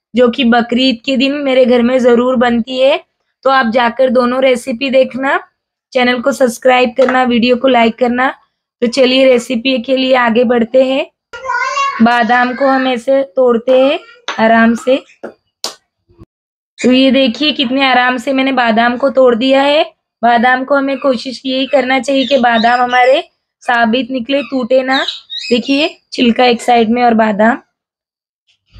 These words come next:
तो चलिए खुबानी को पकाते हैं। एक बड़ा सा बर्तन ले लिया है, आधा किलो खुबानी के हिसाब से शक्कर लेंगे।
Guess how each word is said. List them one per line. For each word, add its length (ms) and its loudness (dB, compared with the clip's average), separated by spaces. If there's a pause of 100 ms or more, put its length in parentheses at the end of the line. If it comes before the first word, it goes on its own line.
(560)
तो 60 2
चलिए 400 2
खुबानी 460 0
को 100 -4
पकाते 460 -2
हैं। 80 0
एक 120 -6
बड़ा 260 2
सा 120 -4
बर्तन 380 -2
ले 120 -2
लिया 240 2
है, 220 -2 (380)
आधा 280 2
किलो 300 0
खुबानी 420 -2
के 120 -8
हिसाब 260 -2
से 180 -8
शक्कर 420 -4
लेंगे। 400 0